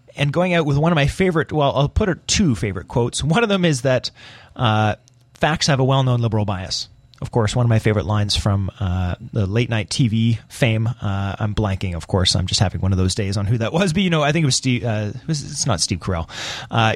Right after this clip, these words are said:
uh, many of you know who I, who I mean, but it doesn't matter. Uh, the other one is the idea of socializing the costs and privatizing the profits,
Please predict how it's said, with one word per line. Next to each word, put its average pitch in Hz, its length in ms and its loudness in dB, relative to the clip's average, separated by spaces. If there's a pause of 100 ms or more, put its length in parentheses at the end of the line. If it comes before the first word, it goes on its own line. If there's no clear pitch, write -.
(140)
uh, 104 260 -6
many 196 260 2
of 156 80 0
you 156 60 4
know 139 140 4
who 123 180 2
I, 101 120 0
who - 400 -4
I 95 80 -2
mean, 87 180 -10
but 110 60 -2
it 107 80 -4
doesn't 90 180 0
matter. 80 180 -8 (460)
Uh, 101 360 2 (180)
the 147 100 -2
other 190 120 2
one 190 120 2
is 151 120 2
the 147 120 2
idea 135 360 2 (100)
of 113 340 -2
socializing 160 680 0
the 135 80 0
costs - 600 -2 (140)
and 120 400 0
privatizing 123 640 0
the 101 80 -6
profits, - 500 -2